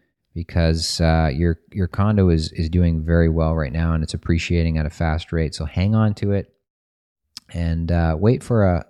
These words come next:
a slower time in the market to sell, because that, uh, makes more sense. It doesn't make sense to sell it when the market is rising so quickly. Okay, there you have it. That is today's episode. I hope you enjoyed it. Three scary statistics and what to do about it.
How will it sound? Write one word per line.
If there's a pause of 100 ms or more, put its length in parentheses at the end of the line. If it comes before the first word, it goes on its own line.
a
slower (140)
time
in
the
market
to
sell,
because (380)
that,
uh,
makes
more
sense.
It
doesn't
make
sense
to
sell
it (600)
when
the
market
is
rising
so (180)
quickly. (760)
Okay,
there
you
have
it.
That
is
today's
episode.
I
hope
you
enjoyed
it.
Three
scary
statistics
and
what
to
do
about
it.